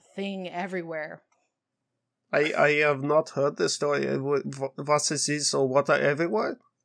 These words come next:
Speaker 1: Wait, wait, wait, you've not heard the story of the old worlds? Man, I'll tell you what. They literally tell stories about how there's these worlds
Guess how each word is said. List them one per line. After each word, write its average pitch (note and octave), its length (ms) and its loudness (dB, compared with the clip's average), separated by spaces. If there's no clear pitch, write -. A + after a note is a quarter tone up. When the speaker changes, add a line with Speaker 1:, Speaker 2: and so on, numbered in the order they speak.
Speaker 1:
Wait, G#4+ 100 2
wait, - 0 -
wait, C#5 340 8
you've C5+ 120 -4
not D5+ 160 6
heard D5 180 8
the D5 120 -4
story D5 320 8
of D5+ 80 2
the D#4+ 60 4
old G4+ 260 4
worlds? D5 640 2
Man, C#5+ 440 6
I'll G#4+ 340 4
tell A4 260 4
you F4 220 0
what. D#4 300 2
They F#4+ 400 0
literally E4 800 0
tell C#4 220 -2
stories A#3 640 -4
about G#3 260 2
how A3+ 240 2
there's G#3+ 220 -4
these G#3 200 -10
worlds F#3 600 0